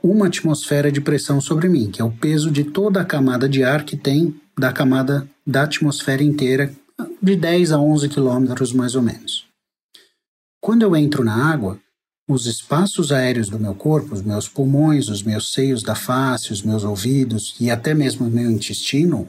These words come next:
a parte que tem gás dentro do intestino, é, eles vão ser submetidos, então, à pressão da atmosfera e da coluna d'água. Só que a diferença é que é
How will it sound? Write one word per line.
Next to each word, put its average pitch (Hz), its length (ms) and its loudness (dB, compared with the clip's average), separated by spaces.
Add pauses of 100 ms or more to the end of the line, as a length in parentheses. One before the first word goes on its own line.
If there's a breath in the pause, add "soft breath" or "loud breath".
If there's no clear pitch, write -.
(140)
a 98 100 -8
parte 113 380 -4
que - 80 -14
tem 101 240 -4
gás 135 340 -2
dentro 110 360 -4
do 95 80 -6
intestino, 135 640 -2 (1120 soft breath)
é, 143 280 0
eles 156 220 2
vão 143 160 2
ser - 180 -2
submetidos, 147 600 0
então, 147 260 2
à 151 60 4
pressão 160 580 2 (340)
da 151 180 2
atmosfera 160 800 0 (220)
e 233 160 2
da 196 160 2
coluna 156 460 2
d'água. 98 380 -4 (760)
Só - 200 -4
que 180 100 -2
a 165 40 -2
diferença 156 520 2
é - 20 -4
que 151 220 0
é 139 320 0